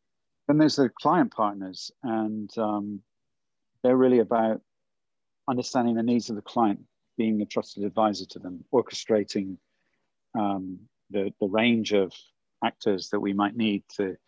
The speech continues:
solve a particular problem and, and seeing that through. Um, and really getting, standing in the shoes, if you like, of the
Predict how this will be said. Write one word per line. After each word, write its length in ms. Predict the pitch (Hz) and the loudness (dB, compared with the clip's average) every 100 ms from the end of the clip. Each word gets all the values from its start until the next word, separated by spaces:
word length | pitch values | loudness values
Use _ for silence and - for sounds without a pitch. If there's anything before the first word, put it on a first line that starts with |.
| _ _ | _ _
solve 340 | - - 107 92 | -10 0 0 0
a 40 | |
particular 500 | - - 104 - 92 | -8 -10 -10 -10 -16
problem 640 | - 107 92 92 90 92 - - | -6 -4 -4 -6 -8 -10 -12 -12
and, 80 | |
and 140 | 92 95 _ - | -12 -12 _ -12
seeing 320 | - 101 95 | -4 -4 -4
that 120 | 95 _ | -8 _
through. 240 | 101 90 - _ _ _ _ _ - | -8 -8 -12 _ _ _ _ _ -4
Um, 280 | 107 101 92 _ | -2 -2 -6 _
and 120 | 120 127 | 0 2
really 180 | 151 | 4
getting, 440 | 117 117 110 104 104 _ _ 190 - - - | 4 4 4 2 -2 _ _ -14 -14 -14 -18
standing 340 | - 135 113 | -4 2 2
in 80 | 104 | 2
the 60 | 95 | 0
shoes, 360 | - 101 92 | -2 -2 -2
if 120 | 92 - | -8 -10
you 60 | |
like, 160 | 92 90 | -10 -10
of 80 | |
the 80 | - | -14